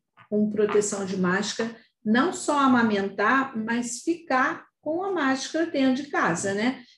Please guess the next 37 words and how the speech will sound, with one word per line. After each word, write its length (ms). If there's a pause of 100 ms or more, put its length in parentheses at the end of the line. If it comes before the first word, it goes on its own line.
(120)
Porque 260
você 240
não 100
só 200
pega 340
o 40
bebê 360
na 140
hora 120
de 80
amamentar, 580
você 420 (280)
dá 240
um 120
colinho, 720
né? 420
O 100
bebê 500
quer 120
um 180
colo, 800 (420)
quer 180
um 120
aconchego, 1120 (160)
você 280
vai 180
trocar 420
fralda, 420
você 280
vai 160
dar 200
banho, 320
você 300
vai 180
fazer 220
os 220
cuidados 1000